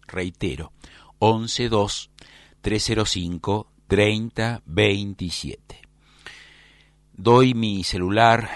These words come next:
mi número de celular al aire, sin ninguna clase de tapujos, ambajes,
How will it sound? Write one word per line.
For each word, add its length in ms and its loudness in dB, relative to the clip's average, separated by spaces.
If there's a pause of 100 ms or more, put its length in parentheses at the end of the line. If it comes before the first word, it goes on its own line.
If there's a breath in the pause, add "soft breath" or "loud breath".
(180 loud breath)
mi 160 -4
número 320 6
de 40 4
celular 520 2
al 140 2
aire, 480 0 (1600 loud breath)
sin 420 -2
ninguna 440 0
clase 500 0
de 480 -6 (960)
tapujos, 1000 0 (1120)
ambajes, 880 0